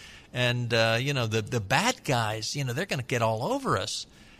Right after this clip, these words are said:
And we might lose our liberties if that happens." <laughs> Guess what? You're losing your liberties, but it isn't from the Russians. It isn't from the Chinese. Right now, it's from the D O J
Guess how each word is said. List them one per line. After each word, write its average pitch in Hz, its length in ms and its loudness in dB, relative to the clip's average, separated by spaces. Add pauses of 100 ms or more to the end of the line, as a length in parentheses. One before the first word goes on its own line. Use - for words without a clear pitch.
And 131 180 2
we 226 160 -2
might 160 300 0
lose 151 260 0
our 131 140 2
liberties 214 560 -2
if 101 120 -4
that 104 200 -2
happens." - 640 -6
<laughs> - 340 -2 (520)
Guess 277 260 6
what? 302 460 10 (420)
You're 339 300 8
losing 302 320 6
your 262 140 8
liberties, 254 520 8
but 226 160 8
it 240 80 8
isn't 294 200 6
from 254 180 8
the 214 180 6
Russians. 247 600 8
It 233 100 10
isn't 277 220 6
from 262 160 6
the 254 80 0
Chinese. 269 640 6
Right 254 220 8
now, 294 320 10
it's 269 100 6
from 254 140 -4
the 247 80 4
D 294 220 4
O 311 140 12
J 311 640 10